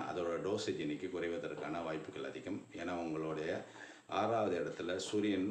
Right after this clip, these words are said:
கேதுவோட நட்சத்திரத்துல கேது கூடயே இருக்கிறதுனால, உங்களுக்கு அத மாதிரி விஷயங்கள்லாம், உங்களோட மெடிசின் ரிலேட்டட், ஹெல்த் ரிலேட்டட் இஷ்யூலாம் இன்னைக்கு குறையறதுக்கான வாய்ப்புகள் அதிகம். இது மீன ராசிக்காரங்களுக்கு. இந்த பதிவினை பத்திய உங்களுடைய கருத்துக்களை கமெண்ட் பாக்ஸ்ல போடுங்க.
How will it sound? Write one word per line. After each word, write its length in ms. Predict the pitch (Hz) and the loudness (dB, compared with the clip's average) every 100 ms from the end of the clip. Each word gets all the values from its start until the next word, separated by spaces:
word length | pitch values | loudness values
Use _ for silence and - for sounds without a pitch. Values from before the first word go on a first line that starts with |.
| 101 | 0
கேதுவோட 440 | - 101 107 90 82 | 0 2 4 4 2
நட்சத்திரத்துல 560 | 78 78 - 82 - 85 85 | 0 -2 -4 -6 -4 -4 -2
கேது 240 | - 113 107 | 4 4 4
கூடயே 320 | 95 87 87 | 2 0 2
இருக்கிறதுனால, 520 | 73 71 73 71 67 71 - | 0 -2 -4 -4 -4 -4 -4
உங்களுக்கு 360 | 80 80 78 76 | -4 -4 -2 -2
அத 140 | 73 | -2
மாதிரி 200 | 76 85 80 | -2 -2 -2
விஷயங்கள்லாம், 600 | 76 80 73 69 80 - | -4 -4 -4 -2 -2 -2
உங்களோட 340 | 80 80 78 76 | -2 -2 -2 -2
மெடிசின் 460 | 80 87 - 90 80 | -2 -2 0 -2 -2
ரிலேட்டட், 520 | 76 78 78 80 76 | -2 -2 -2 -4 -4
ஹெல்த் 280 | 85 95 87 | -2 -2 -2
ரிலேட்டட் 440 | 80 73 73 71 | -2 -2 -4 -4
இஷ்யூலாம் 400 | - - 80 87 | -6 -4 -4 -2
இன்னைக்கு 240 | 95 76 - | -2 -4 -8
குறையறதுக்கான 680 | - 85 85 - - - - | -6 -4 -4 -6 -10 -10 -8
வாய்ப்புகள் 420 | 73 - - - | -8 -6 -6 -6
அதிகம். 300 | - - - - - - - | -8 -12 -16 -18 -18 -16 -6
இது 140 | 90 | -2
மீன 240 | 90 90 | 0 0
ராசிக்காரங்களுக்கு. 760 | 76 73 - - 71 69 - 76 76 | 0 -2 -4 -8 -8 -8 -4 -4 -2
இந்த 180 | 92 95 | 0 0
பதிவினை 480 | 95 92 104 92 80 | 0 2 4 2 0
பத்திய 300 | 78 80 92 | -4 -2 -2
உங்களுடைய 440 | 87 80 82 80 90 | 0 0 0 0 -2
கருத்துக்களை 460 | 82 80 - 80 76 | -2 -2 -2 -2 -2
கமெண்ட் 280 | 78 82 | -2 -2
பாக்ஸ்ல 280 | 80 78 80 | -2 -4 -6
போடுங்க. 300 | 80 73 73 | -4 -2 -2